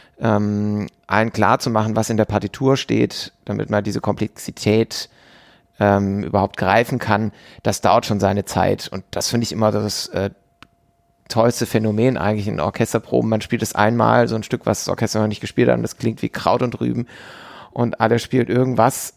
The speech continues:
Und, äh, dann spielt man's nochmal und es ist viel, viel, viel besser. Weil alle ganz schnell begreifen, wie diese Musik funktioniert. Und beim ersten Mal durchspielen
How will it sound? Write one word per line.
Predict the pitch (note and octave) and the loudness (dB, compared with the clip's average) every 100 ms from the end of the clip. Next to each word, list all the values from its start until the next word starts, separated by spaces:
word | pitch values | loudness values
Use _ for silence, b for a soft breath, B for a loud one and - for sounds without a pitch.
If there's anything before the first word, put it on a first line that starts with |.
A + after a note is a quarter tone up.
| B B B B - | B B B B -2
Und, | B2+ A#2+ A#2 - | 2 2 0 -4
äh, | - A#2 A2 A2 - _ _ _ - | 0 2 2 0 -8 _ _ _ -4
dann | A#2 | -2
spielt | - C#3 | -2 0
man's | A#2+ | 0
nochmal | C3 C3+ A#2+ A2+ G#2+ | 0 0 2 2 2
und | G#2 | -2
es | - | -8
ist | - | -14
viel, | - - - D3 C3 A#2+ | -18 -12 -4 -2 0 -2
viel, | - B2 A#2+ B2 | -6 -4 0 0
viel | - - B2+ B2+ B2 | -2 -12 -4 0 2
besser. | G#2 - - - B B B B B B | 0 -2 -8 -12 B B B B B B
Weil | A#2 | 2
alle | - B2 C3+ | 4 4 4
ganz | - D3 F#3+ | 2 0 0
schnell | - B2 A#2 | 2 4 6
begreifen, | A#2 A2 G2 G#2 G2 G2 | 4 4 4 4 2 -4
wie | G2 | -4
diese | G#2 G2+ G2+ G2 G#2+ _ _ - | -4 -2 -2 -2 -6 _ _ -6
Musik | G2 G#2+ - | -4 -4 -4
funktioniert. | G2+ - G#2+ G2+ | -6 -2 0 2
Und | |
beim | G#2 G2+ | 0 2
ersten | B2 C3 | 0 2
Mal | A#2+ A2+ F#2+ | 2 4 2
durchspielen | F#2 A#2+ - A#2 A2 | 0 -4 0 -2 -2